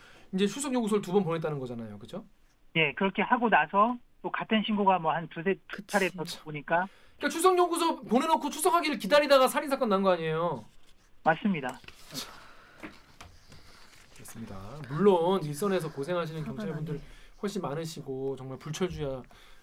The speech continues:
Speaker 1: 네, 고생하시는 거 아는데 이런 거 하나, 하나 두 건이 진짜로 경찰 전체, 특히 제주 경찰에 대한 신뢰를 정말 너무나 깎아먹는 거 아니겠습니까? 자, 그런데 이, 이런 얘기가 있어요. 그, 그 다음에 더 빡치는 막, 아, 이게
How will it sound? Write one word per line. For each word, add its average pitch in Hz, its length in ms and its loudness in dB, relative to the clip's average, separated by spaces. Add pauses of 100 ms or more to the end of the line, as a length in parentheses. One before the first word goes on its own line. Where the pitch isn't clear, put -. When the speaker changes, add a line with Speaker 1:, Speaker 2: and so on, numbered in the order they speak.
Speaker 1:
네, 135 160 -12 (380)
고생하시는 160 440 -6
거 127 80 -8
아는데 131 300 -8
이런 214 340 0
거 196 160 0
하나, 220 400 0
하나 240 300 -2
두 - 120 -12
건이 175 220 -6
진짜로 123 680 -8 (500)
경찰 160 260 -4
전체, 156 440 -4
특히 147 360 -8
제주 143 260 -10
경찰에 156 340 -6
대한 131 200 -6
신뢰를 190 360 -4
정말 117 380 -10 (1000)
너무나 147 340 -6
깎아먹는 156 760 -4
거 113 100 -14
아니겠습니까? 110 540 -14 (720)
자, - 100 -8
그런데 220 460 4
이, 175 240 -2
이런 226 520 2
얘기가 196 180 2
있어요. 135 340 -6 (160)
그, 208 120 -6
그 247 240 0
다음에 277 240 4
더 202 160 0
빡치는 294 540 0
막, 165 180 -8
아, 247 100 4
이게 240 560 2